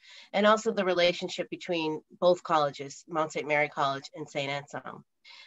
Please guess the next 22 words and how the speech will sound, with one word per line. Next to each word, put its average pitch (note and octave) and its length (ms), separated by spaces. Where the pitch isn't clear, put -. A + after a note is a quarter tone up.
I G3 120
also G3 240
would G3 120
like F#3 180
to F#3 80
recognize E3+ 600
Rita F#3 300
Lorian E3 520
from E3 140
the D#3 80
class E3 400
of F3 80
nineteen E3 420
fifty-two, E3+ 720
who A3+ 200
really B3 260
started, F3 560
uh, F3 260
on G#3+ 200
her G3 180
own, D#3+ 640
um, D3 400